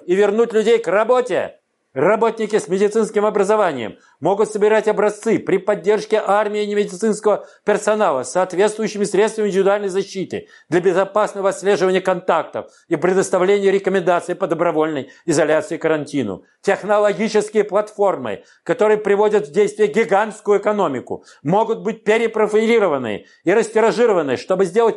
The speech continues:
все это возможным в стране. Самым важным фактором,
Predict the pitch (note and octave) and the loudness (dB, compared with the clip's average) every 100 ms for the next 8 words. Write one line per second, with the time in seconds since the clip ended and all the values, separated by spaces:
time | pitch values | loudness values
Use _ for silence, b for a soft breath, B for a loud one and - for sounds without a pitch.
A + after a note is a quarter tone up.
0 | - - - A3+ B3+ B3 A#3+ G#3 F#3 F#3+ | -6 -16 -2 0 2 2 2 2 2 0
1 | D3+ F#3 G3+ D#3+ D3+ C3+ - E3+ G3+ F3+ | 0 0 0 0 -4 -8 -4 0 0 0
2 | C3+ G2 - _ _ _ _ _ _ _ | 0 -2 -12 _ _ _ _ _ _ _
3 | - F#3+ A#3 A3+ F3+ G3+ B3 F3+ G3+ - | -4 0 0 -2 -2 0 0 0 -6 -2
4 | A3 G3 - B2+ G2 | 0 0 -4 -8 -8